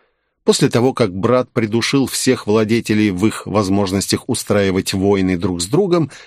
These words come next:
те, переселившись в Псков, всеми семьями устраивали теперь битвы между собой,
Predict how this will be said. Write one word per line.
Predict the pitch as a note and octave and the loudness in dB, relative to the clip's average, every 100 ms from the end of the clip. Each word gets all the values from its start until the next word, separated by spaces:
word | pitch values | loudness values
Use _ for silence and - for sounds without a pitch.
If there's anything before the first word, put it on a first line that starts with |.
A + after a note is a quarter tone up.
| _ - | _ -2
те, | G#3+ | -2
переселившись | F3 G#2+ G2 G#2+ G2 - F#2+ - - | 2 0 0 0 0 -2 -4 -6 -10
в | - - | -12 -10
Псков, | - - D#3+ F3 - - _ - | -10 0 0 0 -6 -20 _ -8
всеми | - B2+ B2 | 0 2 2
семьями | - A2 A2 G#2+ G2+ G#2 - | 0 2 2 2 0 -2 -4
устраивали | A2+ - A2 C3 B2 A#2 A#2 | -6 -2 0 2 2 0 -2
теперь | - - A2 | -4 0 0
битвы | E2 G#2 - G#2 | 2 -2 0 0
между | F#2+ F#2+ F2+ | 2 0 -2
собой, | - F2+ B2+ C3 | -2 2 2 0